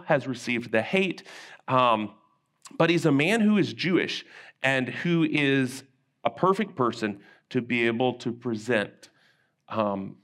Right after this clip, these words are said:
the story, the account of Jesus Christ. So as we read the book of Matthew, I challenge you, remember, there's a Jew writing this. So think,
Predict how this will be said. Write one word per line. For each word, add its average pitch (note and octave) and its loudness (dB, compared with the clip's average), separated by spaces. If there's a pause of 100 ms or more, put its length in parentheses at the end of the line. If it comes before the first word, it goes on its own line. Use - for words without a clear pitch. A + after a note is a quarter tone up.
(100)
the A#2 -6
story, A2+ -2 (560)
the A2 0
account - -4 (800)
of B2 0
Jesus A#2 -6
Christ. - -10 (1040)
So D3 0
as C3 0
we B2+ -2
read F#3+ 2
the D#3+ 0
book B2 -2
of A2 -2
Matthew, G#2+ -2 (420)
I - -2
challenge D3 2
you, A#2+ -4
remember, A#2 0
there's A2 -2
a G#2 -8
Jew C3+ -2
writing A2+ -2
this. - -16 (800)
So A#2 -2 (840)
think, D#3+ -2